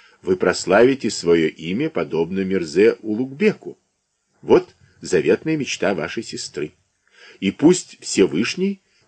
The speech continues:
позволит осуществить ее». Бабур шутливо улыбнулся. «Чтобы сравниться Андижану с Самаркандом,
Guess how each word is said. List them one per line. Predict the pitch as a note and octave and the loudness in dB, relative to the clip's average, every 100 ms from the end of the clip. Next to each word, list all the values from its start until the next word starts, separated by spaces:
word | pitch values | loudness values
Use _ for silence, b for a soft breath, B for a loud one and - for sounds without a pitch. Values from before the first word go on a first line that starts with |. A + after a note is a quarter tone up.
| - | -2
позволит | E2+ C2+ B1+ F2+ G#2 - | 0 0 0 2 2 -2
осуществить | G2+ - F#2+ - F#2+ - G#3 G3 | -8 -6 -8 -8 -10 -8 -8 -8
ее». | C#2+ B1+ B2 _ _ _ _ _ _ _ _ b b b b b - | -12 -14 -18 _ _ _ _ _ _ _ _ b b b b b 0
Бабур | F2 A#2 E3+ G#3 | 4 6 6 4
шутливо | - D#3 G2 A#2+ C#3+ | 4 0 4 4 4
улыбнулся. | C#3+ B2+ D2 D2+ C#2+ - C#2+ - _ _ _ _ _ | 2 0 -2 -6 -6 -8 -10 -10 _ _ _ _ _
«Чтобы | - A2+ G#2+ | 0 4 4
сравниться | A#2 A#2 A#2+ G#2+ D3 - - B2+ | 4 4 4 4 2 0 2 4
Андижану | G#2 E2+ F2 G2 B2 B2+ | 4 0 2 4 4 2
с | - | -2
Самаркандом, | G2 F2 D#2+ - C#3+ F3 A#2+ | -2 -2 -2 0 0 2 -2